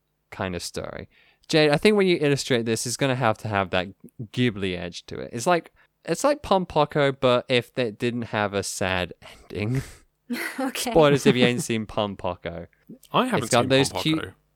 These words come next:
Speaker 3: Poko.
Speaker 2: What?
Speaker 3: I haven't seen
Speaker 1: You have
Speaker 3: Pom
Speaker 1: not
Speaker 3: Poko.
Speaker 1: seen Pom Poko.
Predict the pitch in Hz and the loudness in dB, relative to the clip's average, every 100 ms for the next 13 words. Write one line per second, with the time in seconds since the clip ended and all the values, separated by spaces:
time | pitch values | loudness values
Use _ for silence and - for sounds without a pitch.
0 | - - - - 254 415 587 - - _ | -18 -16 -16 -6 2 2 2 -2 -10 _
1 | _ - _ - 185 254 156 - 302 339 | _ -20 _ -8 -4 -2 -2 -2 0 2
2 | 240 226 180 170 160 143 131 123 131 | 0 0 -2 0 2 0 0 -4 -6